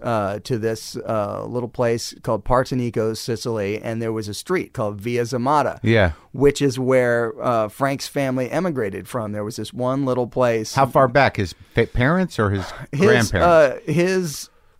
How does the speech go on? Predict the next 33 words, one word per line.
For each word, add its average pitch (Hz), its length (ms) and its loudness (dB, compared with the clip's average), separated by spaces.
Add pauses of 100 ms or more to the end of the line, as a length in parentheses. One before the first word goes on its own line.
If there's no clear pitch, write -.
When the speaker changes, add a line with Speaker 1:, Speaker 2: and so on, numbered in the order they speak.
Speaker 1:
well, 147 420 6 (260)
uh, 131 460 4
his 190 480 -2 (640)
parents, 165 720 -2
uh, 113 560 0
uh, 110 400 -2 (220)
I, - 40 -4
I 120 60 -4
believe, 120 560 -4
actually, 113 460 -4
uh, 104 80 -12
Speaker 2:
Yeah. 104 380 4
Speaker 1:
were 127 420 -2
there, 120 380 2 (100)
uh, - 20 -6 (180)
and 107 80 0
Speaker 2:
Right. 98 120 6
Speaker 1:
then 95 120 2
came 123 240 -4
as 113 140 -6
children 120 520 -4
Speaker 2:
Right. 104 280 4
Speaker 1:
to 120 60 -8
the 117 80 -4
U 135 140 2
S. 123 200 0
But 143 300 4 (960)
the 123 140 -2
thing 170 300 0
was, 147 500 2 (100)
uh, 117 440 -2 (1040)
you 160 120 0
know, 131 240 0